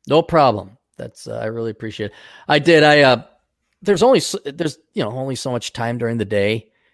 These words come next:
and that Patreon thing is, here's people actually paying me charitably out of their own money. And, uh, I'm like, "Yeah, I really owe it to 'em." So I, I put together a podcast yesterday,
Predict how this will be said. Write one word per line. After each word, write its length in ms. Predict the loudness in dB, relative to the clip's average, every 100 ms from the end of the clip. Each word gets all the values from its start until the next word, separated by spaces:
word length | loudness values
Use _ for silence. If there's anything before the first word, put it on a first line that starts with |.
| _
and 140 | 0 2
that 160 | 2
Patreon 540 | 2 0 2 2 2 2
thing 240 | 0 0
is, 160 | -2 -2
here's 220 | 2 2 4
people 320 | -2 0 0
actually 340 | 0 0 -4
paying 360 | -4 -2 0 0
me 240 | -2 -4 -6
charitably 460 | -6 -2 0 0 0
out 120 | 0
of 60 | -2
their 120 | -4
own 180 | -4 -4
money. 400 | -4 -4 -6 -8 _ _ _ _
And, 300 | -6 -6 -4
uh, 240 | -4 -4 -6 -12
I'm 120 | -10
like, 140 | -8 -4
"Yeah, 160 | 0 4
I 40 |
really 260 | 4 4 6
owe 100 | 4
it 100 | 2
to 140 | 0
'em." 100 | -4
So 140 | -4 -4
I, 60 | -4 -8
I 100 | -18 -12
put 220 | -10 -10
together 300 | -10 -8 -8
a 60 |
podcast 540 | -10 -12 -12 -12 -14 -10
yesterday, 540 | -12 -12 -10 -8 -8